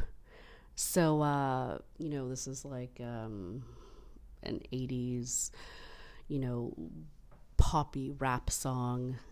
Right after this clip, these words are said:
and, uh, I couldn't, could not believe it. It's by, uh, you know, Salt and Pepper, so I couldn't believe it. They're, you know, black female artists. They're amazing. Whoop.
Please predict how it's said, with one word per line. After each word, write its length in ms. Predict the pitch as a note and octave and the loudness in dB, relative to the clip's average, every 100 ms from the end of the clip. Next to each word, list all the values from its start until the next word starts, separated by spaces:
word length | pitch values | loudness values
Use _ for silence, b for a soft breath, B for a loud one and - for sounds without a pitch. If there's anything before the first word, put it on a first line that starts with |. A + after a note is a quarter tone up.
| - - | -10 -4
and, 520 | C3 B2 B2 B2+ C3+ | -4 -2 -4 -4 -2
uh, 560 | C3 A#2+ A2+ G#2 F2 E2 D3 - - - - - - - - - - - - - - - - - | 0 0 0 0 0 -2 -6 -14 -18 -18 -20 -20 -20 -20 -12 -12 -12 -20 -20 -20 -20 -20 -12 -4
I 480 | C#3+ C3 C3+ C3 - - | 0 0 2 0 -2 -4
couldn't, 880 | - D3+ C#3 C#3 C#3+ - - - - - - - - - - - - - | 2 4 4 2 0 -4 -2 -2 -2 -8 -18 -20 -20 -20 -20 -20 -20 -10
could 360 | - - D#3 D3+ | -4 4 4 4
not 640 | D#3 D3 B2+ B2 - - - - b b b b | 2 2 0 -4 -4 -4 -4 -14 b b b b
believe 260 | - C#3 C3 | 0 0 0
it. 140 | B2+ - | -2 -2
It's 160 | D3 | -2
by, 320 | - C3+ B2+ | 0 2 2
uh, 160 | B2+ A#2+ | 2 0
you 160 | C3+ B2+ | -2 -4
know, 140 | - | 0
Salt 260 | - B2+ - | 0 2 0
and 80 | |
Pepper, 440 | C3 B2 C3 C3+ D#3+ | -2 -4 -6 -6 -6
so 200 | - C#3 | -4 -2
I 100 | C3+ | -4
couldn't 200 | - D3+ | -2 -2
believe 200 | B2 A#2+ | 0 -2
it. 120 | B2+ | -2
They're, 360 | C3 A#2+ A2+ - | 0 0 -2 -6
you 80 | - | -6
know, 180 | A#2+ A2+ | -6 -6
black 440 | C3 A#2+ A#2 B2 | -6 -6 -6 -8
female 400 | - B2+ B2+ A2+ - | -6 -4 -2 -4 -4
artists. 440 | B2 B2 B2 - | -4 -2 -2 -2
They're 180 | - C3+ | -2 -4
amazing. 600 | C3 A#2 - C3 B2 C3 | -2 -4 -2 -2 -2 -2
Whoop. 400 | E3+ A3 C4 - | 2 2 2 -8